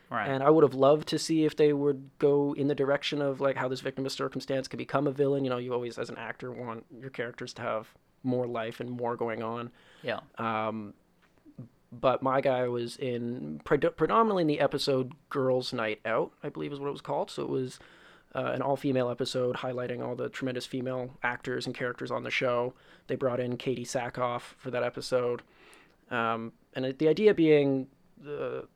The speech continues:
Speaker 2: the Weeper had been kidnapped by the Thinker, who was one of the main villains of that season. And I, I'm not fully aware of what the Thinker's plan with him was, but the Weeper at the time was being tortured,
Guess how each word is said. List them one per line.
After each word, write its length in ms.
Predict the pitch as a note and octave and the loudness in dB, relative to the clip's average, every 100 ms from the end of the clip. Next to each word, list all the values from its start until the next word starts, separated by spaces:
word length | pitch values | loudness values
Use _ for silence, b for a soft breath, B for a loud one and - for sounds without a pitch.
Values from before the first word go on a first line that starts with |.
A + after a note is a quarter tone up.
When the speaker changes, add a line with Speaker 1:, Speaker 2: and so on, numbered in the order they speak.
| _ | _
Speaker 2:
the 100 | C#3+ | -2
Weeper 360 | C3+ F#3+ F#3+ C#3 | 2 2 4 2
had 100 | B2+ | 2
been 240 | C3 B2+ | 0 0
kidnapped 560 | - E3 C3 C3 A#2 - | 0 2 2 0 -2 0
by 380 | A#2 A2 G#2+ - _ | 0 2 -2 -6 _
the 60 | - | -14
Thinker, 540 | - A2 A2 A2 A#2 - | -4 -4 0 -2 -2 -6
who 140 | - B2+ | -10 -6
was 220 | B2 B2+ | -6 -6
one 80 | B2 | -4
of 80 | |
the 140 | A#2 A#2 | -2 -2
main 240 | B2 A#2+ | -4 -6
villains 320 | A#2 A#2 A#2 | -6 -6 -6
of 40 | A2+ | -4
that 180 | G2+ - | -6 -6
season. 460 | A#2+ A#2 A2 A#2+ b b b b b _ | -10 -6 -6 -6 b b b b b _
And 500 | C3 B2 B2 A#2+ A#2 _ _ _ - | -4 -2 0 -2 -6 _ _ _ -10
I, 100 | A2 - - | -10 -10 -8
I'm 80 | C#3+ | -2
not 160 | E3 E3+ | -2 -2
fully 300 | - F#3+ F#3 | 4 8 8
aware 180 | E3+ D#3+ | 8 6
of 80 | |
what 100 | D3+ | 4
the 80 | C#3+ | -2
Thinker's 360 | - F3+ G3 F#3 | 0 0 0 -2
plan 260 | F#3 F3+ | 0 2
with 140 | F3+ F3 | 2 0
him 100 | F3 | 2
was, 320 | E3+ F3 E3+ | 4 4 2
but 380 | - C#3 B2+ - | 4 4 4 0
the 80 | C3+ | 0
Weeper 420 | C3+ F#3+ - D#3 | 0 -2 4 4
at 60 | |
the 80 | C#3+ | 4
time 280 | C3+ C3 C3 | 0 0 0
was 120 | B2+ | -2
being 260 | C#3 B2+ B2 | -2 -4 -4
tortured, 600 | - E3 D#3+ D#3 D3+ | 2 2 2 4 4